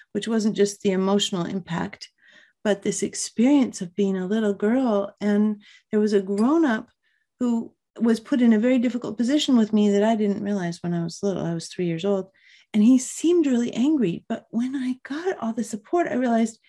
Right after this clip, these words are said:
he was trying to figure out how to do his job and take care of me at the same time. And he'd been put in a terrible position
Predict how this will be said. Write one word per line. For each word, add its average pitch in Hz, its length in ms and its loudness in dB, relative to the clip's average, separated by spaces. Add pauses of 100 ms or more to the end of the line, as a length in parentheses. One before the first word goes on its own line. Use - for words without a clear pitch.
(200)
he 370 200 2
was 381 200 4
trying 208 280 0
to 190 40 -6
figure 226 340 -2
out 208 120 0
how 202 140 0
to 226 100 0
do 226 180 0
his 214 180 2
job 233 440 0
and 254 260 2
take 240 240 -8
care 269 200 -2
of 262 100 -2
me 226 180 6
at 202 120 -4
the - 80 -6
same 214 280 0
time. 254 280 2
And 220 100 6
he'd 233 180 4
been 226 160 2
put 220 180 -2
in 208 140 2
a 202 80 -2
terrible 220 480 -2
position - 720 -8